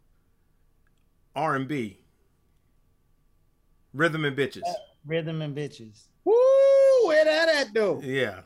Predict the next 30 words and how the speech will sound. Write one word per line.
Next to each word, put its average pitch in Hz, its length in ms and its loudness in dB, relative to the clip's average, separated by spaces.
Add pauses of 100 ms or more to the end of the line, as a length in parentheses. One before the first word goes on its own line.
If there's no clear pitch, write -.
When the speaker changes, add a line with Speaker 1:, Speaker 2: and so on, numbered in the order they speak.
(120)
Speaker 1:
I 170 140 0
got, 202 320 4
I, 175 80 6
I 240 40 2
got 233 180 4
a - 40 0
copy 131 300 2
of 117 60 -2
that 113 120 -2
motherfucker 104 400 -12
still. 98 300 -14 (140)
Speaker 2:
He 196 120 -6
got 196 80 -2
Speaker 3:
Yeah, 202 100 2
Speaker 2:
a 196 80 2
Speaker 3:
you 202 60 -2
Speaker 2:
copy. 226 220 -8
Speaker 3:
need 202 100 -12
to - 60 -18
send 226 200 -4
me 208 80 -8
that. 196 360 -2
I 156 100 -8
need 180 200 -12
to 180 60 -4
have 170 220 -2
that 165 140 -4
on 156 160 -10
my 151 240 -6
iTunes. 127 360 -14